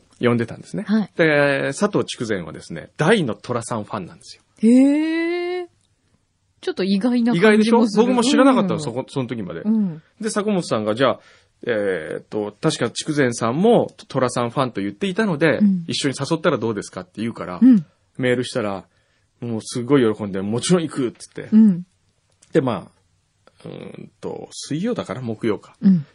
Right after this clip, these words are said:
Speaker 1: 行きました。
Speaker 2: はい。
Speaker 1: 石神井にね。
Speaker 2: はい。
Speaker 1: えー、鉄板焼き。
Speaker 2: うん。
Speaker 1: 山田洋次さんはお肉が大好きなんです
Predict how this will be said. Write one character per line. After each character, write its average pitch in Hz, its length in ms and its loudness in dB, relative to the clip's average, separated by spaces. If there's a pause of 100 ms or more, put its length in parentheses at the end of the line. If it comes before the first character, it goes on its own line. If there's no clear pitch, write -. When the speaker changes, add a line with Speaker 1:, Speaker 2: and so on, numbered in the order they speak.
(560)
Speaker 1:
行 120 120 -2
き 120 60 0
ま 101 100 -4
し - 80 -14
た。 - 100 -20 (120)
Speaker 2:
は 196 200 6
い。 156 100 -4 (340)
Speaker 1:
石 120 140 0
神 90 220 -8
井 90 40 -10
に 110 60 -4
ね。 233 160 -2
Speaker 2:
は 208 180 6
い。 - 100 -10 (800)
Speaker 1:
え 98 100 -10
ー、 - 20 -20
鉄 - 200 -8
板 160 160 2
焼 113 320 -4
き。 - 100 -20
Speaker 2:
う 196 60 2
ん。 151 140 -2 (300)
Speaker 1:
山 131 260 0
田 131 80 2
洋 131 200 2
次 90 60 -8
さ 85 160 -10
ん 95 80 -8
は 151 240 0
お 151 80 -2
肉 185 220 2
が 95 80 -4
大 101 160 -6
好 - 60 -12
き - 100 -18
な 87 60 -16
ん - 40 -20
で - 100 -20
す - 160 -20